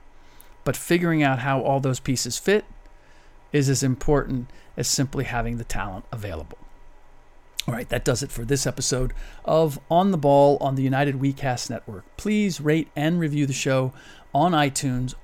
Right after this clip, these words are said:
or wherever you get your podcasts. A lot going on in the last few days when it comes to the N B A. Warriors struggling.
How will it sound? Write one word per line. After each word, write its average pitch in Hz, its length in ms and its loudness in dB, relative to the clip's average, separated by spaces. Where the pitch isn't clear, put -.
or 180 500 6
wherever 147 760 0
you 139 360 0
get 127 320 -2
your 127 180 -4
podcasts. - 920 -12
A - 40 -6
lot - 220 2
going 202 260 8
on 156 380 6
in 143 160 0
the 135 80 2
last 139 360 -2
few 135 180 0
days 117 460 -4
when 135 80 -4
it 127 80 -8
comes 131 300 -2
to 143 80 -10
the 127 160 -4
N 117 120 -2
B 113 200 -6
A. 76 320 -16
Warriors 165 480 6
struggling. 143 600 -2